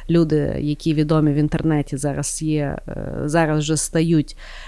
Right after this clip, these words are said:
е, більш відомими, ніж в телевізорі, і телевізор починає якби запрошувати блогерів для того, щоб хоч якось бути релевантним. Е, але якщо ми говоримо про таку загальну Україну, я все-таки думаю, що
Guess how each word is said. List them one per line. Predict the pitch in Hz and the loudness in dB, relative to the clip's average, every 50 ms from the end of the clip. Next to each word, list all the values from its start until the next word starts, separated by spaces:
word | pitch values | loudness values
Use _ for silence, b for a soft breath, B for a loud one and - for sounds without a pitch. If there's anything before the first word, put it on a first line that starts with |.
| B B B - | B B B -4
е, | - 143 143 143 143 143 143 143 143 | -2 0 0 0 0 0 0 -2 -2
більш | 147 170 180 170 - - 160 | 0 2 2 2 2 0 0
відомими, | 160 160 147 165 160 156 156 156 147 147 151 151 147 147 143 139 - | 0 2 2 4 4 4 4 4 4 4 4 4 2 2 0 0 0
ніж | - 156 156 147 | 2 2 2 0
в | - - | -2 -2
телевізорі, | - 165 156 156 156 175 240 320 311 269 220 175 156 | -2 0 2 2 4 4 4 4 4 4 2 2 0
і | 151 | 0
телевізор | - - 156 156 156 156 165 170 151 147 143 143 | 0 0 2 2 2 2 2 2 2 0 -2 -4
починає | - - - - - 135 - 147 151 147 139 135 | -6 -8 -6 -6 -4 -4 -2 -2 -2 -2 -2 -4
якби | 139 131 139 143 | -4 -6 -4 -4
запрошувати | 139 139 143 - - - 143 147 139 - - 151 147 147 139 - - 151 147 139 135 135 139 131 - | -4 -4 -4 -2 -2 -2 0 0 -2 -4 -4 -4 -4 -4 -4 -6 -6 -4 -4 -2 -2 -4 -4 -4 -2
блогерів | 151 151 151 156 147 151 143 135 131 123 - - - | 0 2 2 4 4 4 2 2 0 -2 -4 -8 -10
для | - - 135 139 | -6 -4 -4 -4
того, | 139 - 151 143 143 139 | -2 -2 -2 -2 -2 -2
щоб | - - - - | -4 -4 -6 -6
хоч | - 151 - - 151 | -6 -6 -6 -4 -2
якось | 151 156 131 127 - - 147 131 135 | -2 -2 -2 -2 -4 -4 -4 -4 -4
бути | 127 143 147 - - 135 | -4 -4 -4 -4 -4 -4
релевантним. | 131 143 143 147 143 147 170 214 285 302 - - 220 190 175 - B B B B B B B B B B B B - | -4 -2 -2 0 0 2 2 2 2 2 0 0 -2 -2 -2 -4 B B B B B B B B B B B B -4
Е, | - 139 139 135 131 135 - - | -2 -2 0 0 0 -2 -2 0
але | - 147 165 170 | 2 4 4 4
якщо | 170 160 - - 214 | 4 4 4 4 4
ми | 226 247 240 | 6 6 6
говоримо | 226 214 202 208 208 208 208 190 190 180 170 | 4 4 6 6 6 6 6 4 2 2 0
про | - - 180 170 170 | 0 2 2 2 2
таку | 165 - 156 - 175 170 156 | 0 -2 -4 -2 0 0 2
загальну | 139 151 147 151 156 190 254 320 349 320 277 | 2 2 2 2 2 4 4 4 4 4 4
Україну, | 233 - - 175 165 156 151 151 147 147 147 | 2 2 0 0 2 2 2 0 0 0 0
я | 147 156 160 180 | 0 0 0 0
все-таки | - - 180 175 - - 170 | 0 -2 -4 -4 -6 -8 -8
думаю, | 156 165 165 160 165 160 156 156 | -6 -4 -2 -2 -2 -2 -2 -4
що | - - - 160 - - - - - 147 - | -6 -6 -6 -6 -4 -4 -4 -4 -4 -4 -4